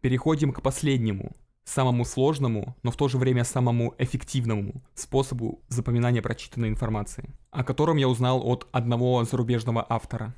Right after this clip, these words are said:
Краткий пересказ каждой главы вслух. Почему сложный? Ну, представьте, вы лежите перед сном, читаете книгу в тишине, а тут давай. Напрягай память, вспоминай, да ещё и говори вслух. Можно пересказывать про себя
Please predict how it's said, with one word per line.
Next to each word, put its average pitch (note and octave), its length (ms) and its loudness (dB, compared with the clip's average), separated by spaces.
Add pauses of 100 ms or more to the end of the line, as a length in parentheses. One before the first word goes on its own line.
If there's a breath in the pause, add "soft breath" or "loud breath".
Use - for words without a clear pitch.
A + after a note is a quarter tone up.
(260)
Краткий D#3 360 0
пересказ C3 480 0
каждой B2 300 0
главы A#2 240 2
вслух. - 480 -4 (180)
Почему C#3+ 320 2
сложный? C3 640 0
Ну, D3 100 -2
представьте, F3 680 -2
вы B2 220 0
лежите C3+ 340 2
перед A2+ 260 -2
сном, A2+ 360 0
читаете C#3 420 -2
книгу A#2 320 0
в - 60 -6
тишине, A2 520 -2 (160)
а B2+ 120 -2
тут C3 220 0
давай. A#2 440 2 (360)
Напрягай B2+ 480 2
память, C3 520 0 (260)
вспоминай, B2 680 2 (240 soft breath)
да A2+ 140 2
ещё A2+ 260 2
и B2 80 4
говори A2 320 2
вслух. G#2 500 -6 (160)
Можно D3+ 320 2
пересказывать C3+ 680 0
про B2 120 0
себя C3+ 500 0